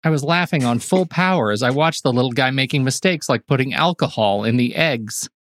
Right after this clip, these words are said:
or never left the other guy alone and always tried to help him. This was even funnier than my other kids' movies like Cats and Dogs or Furry Vengeance.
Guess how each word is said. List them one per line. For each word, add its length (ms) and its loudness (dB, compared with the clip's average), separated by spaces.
or 300 2
never 320 2
left 240 0
the 140 2
other 160 0
guy 160 2
alone 420 0
and 100 0
always 280 0
tried 200 0
to 80 0
help 240 -2
him. 240 -2
This 200 0
was 160 4
even 200 2
funnier 420 2
than 140 0
my 200 2
other 200 2
kids' 320 -4
movies 320 2
like 200 0
Cats 320 -2
and 120 2
Dogs 360 0
or 100 2
Furry 320 0
Vengeance. 640 -2